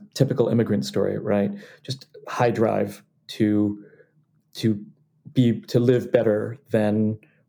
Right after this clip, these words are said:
what they, th-, what my parents experienced. And it, you know, pair that with, like, a, um, Catholic upbringing, and it's, uh,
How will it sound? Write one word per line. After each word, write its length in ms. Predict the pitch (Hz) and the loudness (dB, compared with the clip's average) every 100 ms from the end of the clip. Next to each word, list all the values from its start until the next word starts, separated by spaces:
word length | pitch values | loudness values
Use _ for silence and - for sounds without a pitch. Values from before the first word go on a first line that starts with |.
| _ | _
what 460 | - 110 107 - - _ | -2 0 0 -6 -20 _
they, 300 | 110 110 110 | 2 4 2
th-, 260 | 123 117 120 | 0 -4 0
what 160 | 117 - | 0 2
my 100 | 104 | -2
parents 340 | 107 104 104 | 0 0 -2
experienced. 680 | - - 101 101 - - - - - - _ | -10 -6 -4 -2 -4 -8 -16 -20 -20 -20 _
And 220 | 110 113 | 0 2
it, 200 | 117 113 _ _ _ _ _ | 0 -4 _ _ _ _ _
you 100 | 127 | -2
know, 180 | 95 98 _ _ - | 0 -6 _ _ 2
pair 180 | 143 139 | 2 4
that 240 | 120 123 | 2 0
with, 120 | 120 | 0
like, 340 | 117 110 113 - | 0 -2 -4 -4
a, 240 | 113 110 | -2 0
um, 180 | 107 107 - | -2 -4 -4
Catholic 360 | 117 113 117 | -2 0 0
upbringing, 520 | 127 127 131 139 143 127 | 0 0 2 4 4 2
and 140 | 110 | 2
it's, 240 | 107 - | -2 -4
uh, 220 | 110 104 | -2 0